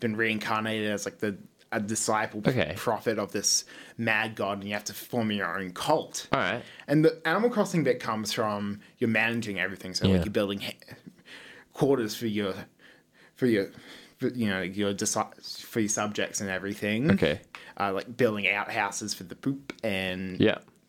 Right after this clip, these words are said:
Speaker 1: you know, like, p-, cooking things, altars,
Speaker 2: That's very interesting.
Speaker 1: sacrifices, and the more roguelite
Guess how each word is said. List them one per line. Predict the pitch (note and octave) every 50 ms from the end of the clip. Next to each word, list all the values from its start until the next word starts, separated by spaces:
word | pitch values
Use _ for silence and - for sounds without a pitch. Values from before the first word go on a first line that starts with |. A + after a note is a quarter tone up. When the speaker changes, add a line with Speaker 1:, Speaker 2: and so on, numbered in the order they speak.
| _ _ -
Speaker 1:
you | - G#2
know, | G2+ G2 G2 F#2
like, | F#2+ - - - - _ _ -
p-, | - -
cooking | - - D3+ B2 C3 A#2 A2 A2+ A2+ A2 - - _ - - _ _ -
things, | - B2 A2 A2 G#2+ G#2 G#2+ G#2 G2+
altars, | - - G2 G2 A2 G#2+ - - A#2 G#2+ G#2 G#2 G2+ G#2+ G#2 G#2 G#2 G#2 - -
Speaker 2:
That's | - B2+ A#2+
very | F#2 F#2+ E2+ D#2+ D#2+
interesting. | F2 G2+ - - A2+ A2 - F2+ D#2
Speaker 1:
sacrifices, | A#2 G#2+ G#2 G#2+ G#2 - A2 A2 - A#2+ A2+ G#2 - - - - - - - - -
and | C3 C3 C3 C3
the | C3+ C3 B2+ A#2+ - -
more | E3 D3+ D#3 D#3+ B2+
roguelite | - A2+ A2 A2+ A#2 A#2+ A#2+ A2+ G#2+ G#2 G2+ G2 -